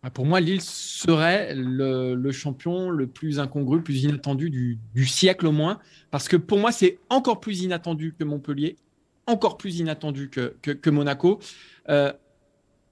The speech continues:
en deux mille dix-huit, Lille, ils sont dix-septième quand même, hein, quand Galtier les prend. Donc, euh, voilà. Euh, ça, c'est une première chose. Alors oui, ils ont fait, euh, une, une campagne de Ligue des Champions, mais on voit comment ça s'est passé.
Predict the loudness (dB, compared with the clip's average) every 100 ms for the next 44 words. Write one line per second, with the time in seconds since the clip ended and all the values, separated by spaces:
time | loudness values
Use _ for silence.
0 | _ 2 4 4 2 2 0 2 0 2
1 | 0 2 0 0 -2 -4 -6 -4 -6 -4
2 | -2 -2 -2 -4 -4 -8 -12 -8 -8 -4
3 | -4 0 2 0 -4 -18 -18 -20 -8 -4
4 | -2 0 0 2 2 0 -2 -2 0 2
5 | 2 4 2 2 2 2 2 -2 0 0
6 | -2 -4 -4 -2 -2 -6 -6 -6 -4 -4
7 | -4 -4 -4 -2 -2 -2 -2 -4 -6 -4
8 | -4 -4 -6 -6 -6 -8 -8 -8 -6 0
9 | 0 0